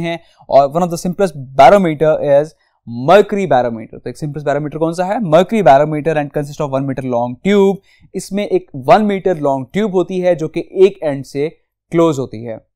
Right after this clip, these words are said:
Clear? Now the next question, seven point ten, why is water not suitable to be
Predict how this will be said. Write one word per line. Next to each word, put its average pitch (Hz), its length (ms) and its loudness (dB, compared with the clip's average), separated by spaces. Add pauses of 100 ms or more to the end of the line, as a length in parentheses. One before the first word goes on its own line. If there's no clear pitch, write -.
(420)
Clear? 170 200 4 (720)
Now 131 100 -8
the 139 80 0
next - 180 -4
question, 165 380 0
seven 156 260 0
point 147 300 -2
ten, 190 240 4 (160)
why 175 120 10 (280)
is 175 140 -4 (180)
water 175 320 6 (100)
not 165 340 6
suitable 160 460 0
to 147 80 -6
be 143 80 -6